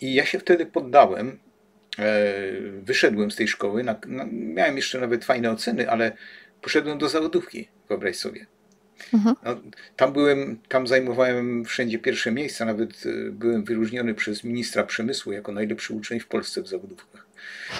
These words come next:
Speaker 1: Ale to przekonanie we mnie było, że, że jestem taki, wiesz, kim ja jestem.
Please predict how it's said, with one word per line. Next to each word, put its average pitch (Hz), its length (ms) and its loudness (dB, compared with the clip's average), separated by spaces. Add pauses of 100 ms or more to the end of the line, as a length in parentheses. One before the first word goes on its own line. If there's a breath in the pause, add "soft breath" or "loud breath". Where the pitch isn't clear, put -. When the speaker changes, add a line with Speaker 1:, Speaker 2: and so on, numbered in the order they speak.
(680 loud breath)
Speaker 1:
Ale 131 360 10
to - 160 -8
przekonanie 117 1000 2 (440)
we 110 200 -2
mnie 127 220 2
było, 113 460 4
że, 104 360 2
że 120 120 2
jestem - 260 -2
taki, 170 240 -2
wiesz, 104 360 2
kim 175 160 -4
ja 151 160 4
jestem. - 420 -6